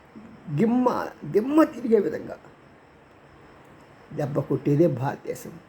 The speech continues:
దెబ్బ కొట్టేదే మోడీ, దెబ్బ కొట్టేదే అజిత్ దోవల్, ఆ దెబ్బ కొట్టేదే జయశంకర్, దెబ్బ కొట్టేది మన సైనికులు.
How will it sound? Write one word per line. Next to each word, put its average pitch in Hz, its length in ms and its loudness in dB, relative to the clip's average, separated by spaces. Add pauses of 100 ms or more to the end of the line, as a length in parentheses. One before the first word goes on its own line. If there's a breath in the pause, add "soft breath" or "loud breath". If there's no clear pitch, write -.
(240)
దెబ్బ 160 200 2
కొట్టేదే 175 400 0
మోడీ, 147 400 2 (840)
దెబ్బ 175 220 2
కొట్టేదే 165 320 4
అజిత్ 156 340 2
దోవల్, 135 320 2 (520)
ఆ 147 140 0
దెబ్బ 170 340 0
కొట్టేదే 180 440 2
జయశంకర్, 147 600 0 (1800 loud breath)
దెబ్బ 160 220 4
కొట్టేది 165 460 4 (560)
మన 139 180 4
సైనికులు. 135 500 -4